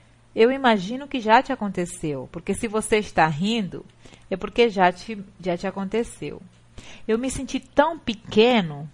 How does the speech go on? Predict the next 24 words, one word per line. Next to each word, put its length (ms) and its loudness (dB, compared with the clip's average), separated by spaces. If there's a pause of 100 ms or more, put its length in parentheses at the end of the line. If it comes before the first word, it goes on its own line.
que 100 -2
eu 80 0
disse: 560 -4 (340)
"Ah, 220 2
ok, 340 4
ok", 420 2
e 40 -2
guardei 360 0
tudo 220 -8
rápido. 560 2 (680)
Eu 120 2
fiquei 380 8
meio 240 0
ferido 680 -4 (160)
e 100 -6
disse: 640 -4 (760)
"Isso 220 -6
é 60 2
como 240 -8
mostrar 400 2
a 40 2
língua 280 -2
para 280 4
mim." 380 -6